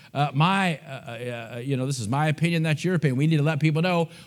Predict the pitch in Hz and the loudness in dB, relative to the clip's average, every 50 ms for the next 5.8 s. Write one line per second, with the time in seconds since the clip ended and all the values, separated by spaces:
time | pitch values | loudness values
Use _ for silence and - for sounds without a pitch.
0 | - - - 123 156 170 170 160 147 135 170 190 196 190 175 170 147 123 - - | -12 -4 2 4 6 6 6 4 2 2 4 4 4 4 4 2 0 -2 -4 -8
1 | - - 160 160 147 170 170 170 165 151 156 151 151 - - - - - 185 190 | -4 -2 0 0 0 0 -2 -2 -2 -2 -4 -4 -4 -6 -16 -20 -12 -8 -6 -4
2 | 196 196 190 185 170 139 - 143 131 135 131 127 117 107 - 123 120 107 - - | -2 0 0 0 0 0 0 0 -2 0 0 0 -2 -2 -4 -4 -4 -4 -4 -6
3 | 117 107 98 92 90 113 120 135 156 165 - - - - - - - 120 135 151 | -6 -6 -6 -6 -6 -4 0 0 0 0 -2 -8 -18 -20 -16 -6 0 4 6 8
4 | 160 160 143 - - - - - 190 202 196 180 - 156 131 131 127 123 110 - | 8 6 4 0 -4 -10 -6 -2 -2 0 0 0 0 0 0 0 0 0 -2 -2
5 | 117 110 - - 123 117 113 110 - 120 127 127 151 151 143 | -4 -4 -4 -4 -4 -4 -4 -4 -4 -4 -4 -2 0 -2 -2